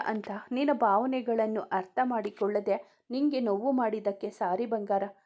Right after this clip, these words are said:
ಅಂತ ಅವಳ ಕಣ್ಣು ಒರೆಸಿ ಬಳಸಿ ಹಣೆಗೆ ಮುತ್ತಿಟ್ಟಿದ್ದ. ಅವಳ ಅಣ್ಣನ ಪ್ರೀತಿ ಜೊತೆಗೆ ಇದ್ದರೆ ಅವಳಿಗೆ ಪ್ರಪಂಚವೇ ಜೊತೆಗೆ ಇದ್ದಷ್ಟು ಖುಷಿ.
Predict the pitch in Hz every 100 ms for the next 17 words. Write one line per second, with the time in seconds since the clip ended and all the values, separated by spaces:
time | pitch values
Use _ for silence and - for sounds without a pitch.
0 | _ - 226 285 254 - 220 208 196 -
1 | 226 269 247 202 185 - 220 208 214 277
2 | 285 233 214 202 214 226 190 - 233 226
3 | 185 185 190 _ _ _ _ - _ _
4 | - 277 349 262 226 233 294 247 - 208
5 | 202 220 202 185 202 254 226 185 214 208
6 | - 202 214 233 233 185 185 247 262 262
7 | 233 202 190 190 233 262 202 214 214 208
8 | 208 190 208